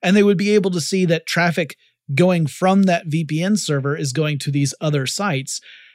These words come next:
but they would not be able to tell if you were visiting any of those sites. For all the snooper knows, you're using the V P N, but all you're doing is logging in to read the news. So you're not going to anything, you know, salacious or whatever, or illegal.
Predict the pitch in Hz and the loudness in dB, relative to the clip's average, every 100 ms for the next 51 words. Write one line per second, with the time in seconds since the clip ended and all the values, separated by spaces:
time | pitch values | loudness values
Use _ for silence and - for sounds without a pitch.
0 | _ - 185 202 180 277 285 254 220 190 | _ -4 2 4 4 0 0 -2 2 2
1 | 175 170 139 170 165 165 156 151 _ 165 | 2 -4 -2 2 2 2 0 -2 _ -2
2 | 160 - 143 135 247 254 196 143 139 151 | -2 -2 -8 0 2 4 2 0 -2 0
3 | 139 156 131 139 127 147 147 135 120 117 | 2 2 2 -2 -4 -2 0 0 -4 -6
4 | 113 - 110 104 - - - - _ - | -8 -8 -8 -10 -14 -14 -16 -20 _ 0
5 | 185 196 185 - 330 370 190 147 143 196 | 2 4 2 0 -4 0 2 2 2 0
6 | - _ _ _ 170 180 180 190 170 165 | -4 _ _ _ 0 2 2 2 2 2
7 | 156 160 151 190 185 185 160 - 170 160 | 0 -2 -2 0 2 2 0 0 0 2
8 | 139 135 185 156 143 131 135 147 143 139 | 0 2 2 4 0 -2 0 0 0 -2
9 | 135 135 139 131 127 143 220 254 127 110 | -2 -2 -2 -2 -2 0 2 2 -2 -6
10 | - - 175 196 196 143 135 156 160 151 | -10 -6 -2 -2 -2 -6 -2 0 0 -2
11 | 147 143 135 139 135 127 117 - 175 123 | -2 -2 -2 -2 -4 -6 -10 -6 -4 -2
12 | 113 127 143 _ - - 139 143 190 165 | -4 -6 -8 _ -12 -4 -2 0 0 -2
13 | 131 110 135 120 127 110 98 107 135 151 | -4 -6 -6 -6 -6 -8 -10 -8 -4 -2
14 | 160 160 147 175 160 - 117 170 | 0 0 0 0 -2 -6 -6 -8